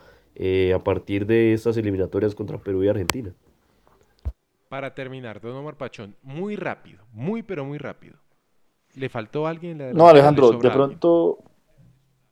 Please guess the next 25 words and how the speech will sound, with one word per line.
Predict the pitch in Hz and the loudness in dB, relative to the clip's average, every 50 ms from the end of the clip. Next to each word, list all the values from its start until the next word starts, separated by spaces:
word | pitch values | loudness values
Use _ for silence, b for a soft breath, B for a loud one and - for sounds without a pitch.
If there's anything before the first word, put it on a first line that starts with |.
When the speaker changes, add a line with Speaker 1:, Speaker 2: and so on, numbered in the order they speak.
| _ _ _ _ - - - _ _ _ _ | _ _ _ _ -20 -20 -20 _ _ _ _
Speaker 3:
me | - - 156 147 143 147 151 143 139 143 143 147 151 151 139 | -14 -14 -12 -12 -12 -14 -16 -16 -16 -14 -10 -4 -2 0 0
faltó | 135 139 120 113 - 143 | 2 2 0 4 6 6
de | 143 147 | 6 6
pronto | 160 160 160 151 - 165 | 6 2 0 0 0 0
un | 160 160 | 2 4
Radamel | 170 165 147 127 127 | 6 6 6 6 6
Falcao, | 123 - 147 147 - 160 160 | 6 6 6 8 10 8 8
no | 156 175 | 8 6
creo | - 147 143 | 2 0 -2
que | - | 0
me | 139 127 | -2 0
sobre | 110 127 120 120 127 | 2 4 4 4 6
nadie, | 131 135 139 143 151 160 170 175 170 - | 6 6 4 4 4 2 0 -4 -6 -10
me | 120 | -6
parece | 104 104 104 107 110 120 127 | 0 0 2 2 2 0 0
bien | 127 127 127 123 | 0 2 4 6
lo | 127 127 | 8 8
de | 123 | 8
Borja | 113 110 110 113 113 110 - 123 123 | 8 8 8 8 6 6 4 2 2
y | |
lo | 120 113 110 | 4 4 4
de | 107 107 | 4 6
Rafael | 101 104 101 104 107 104 107 | 4 4 4 4 4 4 4
Santos | 104 - 120 117 113 - 123 113 | 4 0 -4 -2 -2 -4 -2 0
Borré, | 113 107 107 117 127 143 151 | 2 4 8 8 8 8 8